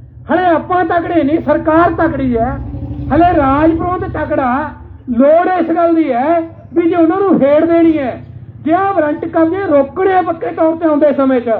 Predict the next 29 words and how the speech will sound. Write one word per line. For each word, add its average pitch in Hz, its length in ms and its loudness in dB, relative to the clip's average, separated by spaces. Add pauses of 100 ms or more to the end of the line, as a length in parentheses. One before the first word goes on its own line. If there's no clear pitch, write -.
(520)
ਇਹ 330 100 0 (140)
ਵਧੂਗਾ 294 440 2
ਕੰਮ। 269 440 -2 (640)
ਇਹ 294 80 -2
ਤਾਂ 359 200 -2
ਬਾਰ-ਬਾਰ 311 640 2
ਆਉਣਗੇ, 330 560 0 (460)
ਇਹ 330 40 -2
ਤਾਂ 359 160 -2
ਚਾਰ 302 440 0
ਦਿਨ 330 260 2
ਨਹੀਂ 370 160 0 (540)
ਪੈਣ 330 300 4
ਦੇਣੇ 330 200 4
ਉਹਨਾਂ 330 220 2
ਨੇ, 262 300 -4 (220)
ਐਂ 294 300 -4
ਕਰਿਆ 320 240 0
ਕਰਨਗੇ, 320 640 0 (540)
ਇੱਕ 320 200 -4
ਇੱਕ 349 240 -4
ਪਿੰਡ 330 340 2
'ਚ 330 120 -8
ਚਾਰ 302 300 0
ਚਾਰ 320 240 0
ਲੈ 311 160 2
ਕੇ 311 140 -4
ਆਉਣਗੇ 330 360 -2
ਉਹ। 262 500 2